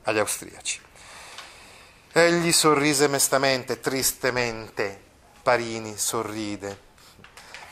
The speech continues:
alle parole di Jacopo, e poiché s'accorse che la mia voce infiocchiva, cioè che la mia voce diventava sempre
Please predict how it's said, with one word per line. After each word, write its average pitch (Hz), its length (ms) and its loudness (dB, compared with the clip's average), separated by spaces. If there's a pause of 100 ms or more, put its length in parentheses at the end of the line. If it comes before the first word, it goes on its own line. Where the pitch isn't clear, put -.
(120)
alle 110 200 2
parole 110 420 6
di 104 140 -4
Jacopo, 98 580 0 (300)
e 120 140 -4
poiché 135 300 4
s'accorse 151 580 4
che 127 100 2
la 117 100 4
mia 120 180 2
voce 131 320 4
infiocchiva, 107 840 -4 (560)
cioè 117 180 -2
che 104 120 -4
la 101 80 0
mia 104 140 -4
voce 117 300 0
diventava 107 460 2
sempre 117 440 0